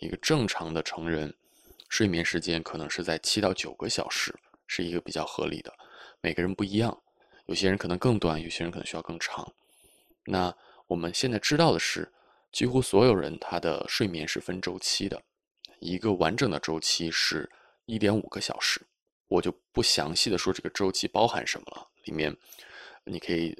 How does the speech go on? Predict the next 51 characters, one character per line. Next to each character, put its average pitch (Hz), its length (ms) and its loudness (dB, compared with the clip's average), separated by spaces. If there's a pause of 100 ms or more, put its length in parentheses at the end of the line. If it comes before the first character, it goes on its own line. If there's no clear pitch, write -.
粗 - 200 2
浅 95 160 2
地 73 60 -4
理 80 100 -4
解 82 140 0
为 76 160 -2
有 76 100 0
浅 - 240 -2
睡 92 140 2
眠、 78 220 0
深 90 200 0
睡 87 160 -2
眠。 - 220 -6 (960)
但 98 160 0
是 101 120 4
我 90 80 6
们 82 180 -2
一 87 80 -12
定 110 260 0 (560)
要 90 300 4 (640)
尽 151 260 6
可 90 260 -4
能 76 200 -8
地 87 280 2
有 87 460 2 (120)
完 87 320 4
整 - 180 2
的 - 140 -12
周 82 180 0
期， - 420 0 (220)
啊， - 220 -10
在 85 140 2
睡 - 140 0
眠 80 140 -2
过 - 140 -4
程 80 100 -6
当 73 140 -8
中。 - 260 -8
什 - 160 0
么 90 60 4
意 101 120 4
思 - 140 0
呢？ 82 140 0
就 85 120 -6
是 - 280 -2 (340)
你 90 140 -2
睡 95 360 6 (460)
三 - 240 4
个 135 100 6
小 - 200 2
时， - 260 -2